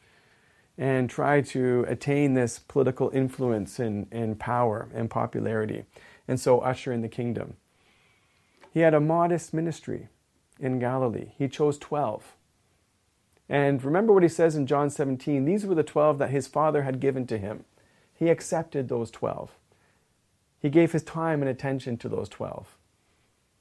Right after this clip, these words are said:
He prayed for them. He taught them. He modeled for them what the kingdom of God looks like. And there are moments in his ministry.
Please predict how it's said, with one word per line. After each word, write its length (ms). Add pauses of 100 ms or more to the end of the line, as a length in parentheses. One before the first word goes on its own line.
(480)
He 100
prayed 380
for 140
them. 280
He 160
taught 420
them. 280 (920)
He 100
modeled 460
for 140
them 220
what 120
the 60
kingdom 320
of 120
God 420 (200)
looks 280
like. 320 (720)
And 120
there 120
are 40
moments 400
in 60
his 160
ministry. 560